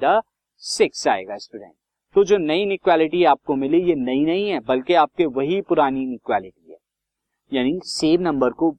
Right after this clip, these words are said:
दोनों साइड, लेफ्ट और राइट साइड में ऐड कराएं, सब्ट्रैक्ट कराएं, इनइक्वालिटी में कोई चेंज नहीं होगा। लेकिन आपको ये ध्यान रखना है, without changing the sign, ऐसा नहीं करना,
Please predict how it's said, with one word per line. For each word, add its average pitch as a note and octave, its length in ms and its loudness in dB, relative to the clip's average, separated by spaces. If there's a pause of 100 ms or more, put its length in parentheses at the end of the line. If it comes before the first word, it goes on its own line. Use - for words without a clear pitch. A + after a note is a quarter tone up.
(260)
दोनों B2+ 320 -2
साइड, B2 320 -2
लेफ्ट B2 280 -4
और C3 120 0
राइट A2+ 180 -6
साइड A2+ 200 -6
में G2+ 100 -18 (140)
ऐड A#2+ 240 -2
कराएं, F3 240 0
सब्ट्रैक्ट B2+ 480 -6
कराएं, F3 240 -2
इनइक्वालिटी A2 600 -8
में B2 180 -12
कोई C#3+ 200 0
चेंज G#2 240 -10
नहीं F2+ 200 -20
होगा। D2+ 220 -20 (360)
लेकिन F#3 260 0
आपको D#3 300 4
ये F#3 260 4
ध्यान F3 300 0
रखना D3+ 200 -2
है, G3+ 80 2
without D3+ 440 4 (120)
changing F3+ 400 0
the D3+ 140 0
sign, A#2+ 240 -8 (260)
ऐसा G3+ 320 4
नहीं D#3 220 0
करना, C#3 320 0